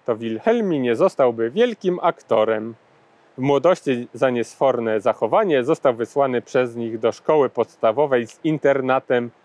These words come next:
Była to szkoła księży salezjanów w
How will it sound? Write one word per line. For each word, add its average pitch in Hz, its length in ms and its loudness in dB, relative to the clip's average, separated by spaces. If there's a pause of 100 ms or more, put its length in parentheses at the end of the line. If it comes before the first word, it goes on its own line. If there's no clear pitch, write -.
(140)
Była 135 220 2
to 107 160 -4
szkoła 127 480 0
księży 151 500 0
salezjanów 120 800 0
w - 80 -20